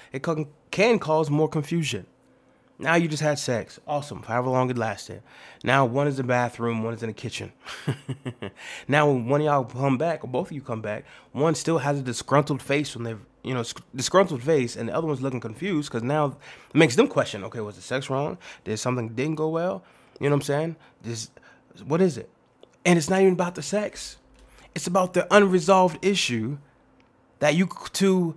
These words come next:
did not want to address head on. You just thought sex was gonna fix it. "Oh, you hungry? Let's go get something to eat." That's not how it is after sex. Now you have a harder, and it's gonna be harder to try to resolve in that because now both,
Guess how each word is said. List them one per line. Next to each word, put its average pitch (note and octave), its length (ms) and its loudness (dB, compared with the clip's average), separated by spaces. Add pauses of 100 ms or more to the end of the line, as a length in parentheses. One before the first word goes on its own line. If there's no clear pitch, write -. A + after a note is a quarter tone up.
(160)
did D3+ 160 4
not D#3 260 0
want E3+ 240 0
to F3 140 0
address F3 440 0
head E3+ 180 -2
on. G#3 300 0 (580)
You D#3+ 100 0
just D#3+ 100 -4
thought D#3 140 -2
sex E3 220 -4
was - 60 -20
gonna C3+ 180 -8
fix B2 260 -10
it. G#2 140 -16 (1000)
"Oh, - 80 -4
you C3 100 4
hungry? D3 280 4
Let's D#3 140 2
go D3 80 0
get C#3+ 120 -2
something C3+ 180 0
to B2+ 120 0
eat." - 80 -14 (360)
That's - 140 -12
not E3+ 120 -8
how E3 200 -2
it E3 80 -4
is D#3+ 460 -4 (280)
after - 260 -8
sex. - 480 -10 (800)
Now C#3 140 0
you D#3+ 100 2
have C3+ 160 -2
a A#2+ 40 -4
harder, D#3 600 -2 (400)
and D3+ 140 2
it's C#3+ 100 -2
gonna F3+ 140 2
be E3 40 0
harder F3+ 360 2
to C#3 160 -6
try D3+ 280 -2
to E3 60 2
resolve D3 460 2
in B2 80 0
that A#2 160 -2
because A#2+ 240 -12
now D#3+ 200 2
both, D3+ 360 -2